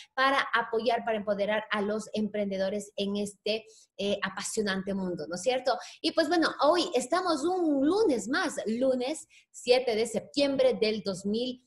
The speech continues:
veinte. Cómo pasa el tiempo, ya estamos siete días del, parece que recién arrancó septiembre, pero ya estamos del día siete, ¿no? Y pues bueno, hoy estamos en el segmento de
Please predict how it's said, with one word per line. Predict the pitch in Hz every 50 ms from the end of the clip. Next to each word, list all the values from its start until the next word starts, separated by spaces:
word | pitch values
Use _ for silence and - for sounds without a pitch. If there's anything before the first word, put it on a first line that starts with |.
| _ _ -
veinte. | 170 190 190 196 196 196 196 214 220 220 -
Cómo | 202 196 202 190 185 185
pasa | 202 214 208 - 196
el | 175 170 -
tiempo, | - 208 202 208 202 202 196
ya | 208 214 196
estamos | 185 - - 180 175 202 208 196 202 202 202 - - - _ _
siete | - - - - 277 302 370 494 508 523 381 269 202
días | 196 254 302 339 320 269 226 190
del, | 175 190 190 185 180 175 180 - - - _ -
parece | 202 220 214 247
que | 202 214
recién | 202 202 - 226 220 214
arrancó | 208 185 190 185 190 208
septiembre, | 202 202 202 - - 220 214 208 208
pero | 208 190 180 175
ya | 190 196 190
estamos | 185 - 180 180 180 180
del | 175 180 170 160
día | 175 165 160
siete, | - - 165 147 - - 131
¿no? | 196 220 214 - - - -
Y | 254 262
pues | 254 294 285
bueno, | 311 359 320 247 - - - - _ -
hoy | 247 294 247 214 -
estamos | 277 285 277 - 285 277 285 302 294 - - -
en | 254 269 269 269
el | 269 269
segmento | 269 - 254 - - 240 240 240 247 254 294 294 277 - -
de | 226 214 220 240 240 269 254 -